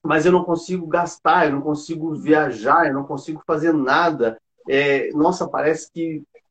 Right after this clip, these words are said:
é um peso esse dinheiro pra mim. Eu ganho bem, mas é um peso." Aí eu perguntei assim pra ela,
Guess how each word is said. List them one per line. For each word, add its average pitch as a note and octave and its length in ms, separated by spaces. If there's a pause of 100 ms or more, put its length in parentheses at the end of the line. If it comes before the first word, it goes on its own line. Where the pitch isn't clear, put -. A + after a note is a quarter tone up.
é F#3 100
um F3 140
peso F#3 460
esse D3+ 180
dinheiro C#3 420
pra C3+ 180
mim. A#2+ 280
Eu B2 140
ganho D#3+ 280
bem, C#3+ 180
mas D#3 180
é E3+ 60
um E3+ 100
peso." A#2+ 420
Aí C3+ 80
eu C3+ 60
perguntei E3 360
assim D#3 220
pra D3 100
ela, C3+ 200